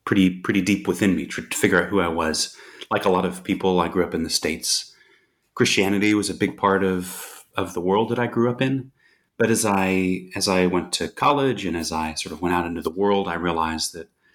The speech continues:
a lot of the, a lot of the categories that I had been given as a, as a child, um, didn't fit the world as neatly as I thought. Things were more complicated than I had been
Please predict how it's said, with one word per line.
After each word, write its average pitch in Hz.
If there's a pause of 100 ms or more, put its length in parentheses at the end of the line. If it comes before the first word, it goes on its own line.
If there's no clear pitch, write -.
(300)
a 92
lot 92
of 92
the, 82 (140)
a 101
lot 98
of 90
the 82 (240)
categories 98
that 87
I 85
had 82 (240)
been 85
given 82 (120)
as 85
a, 80 (240)
as 87
a 80
child, 82 (800)
um, 85
didn't 123
fit -
the 104
world 85
as 87
neatly 90
as 80
I 80
thought. -
Things 101
were 92
more 82
complicated 85 (160)
than 90
I 82
had 82
been 80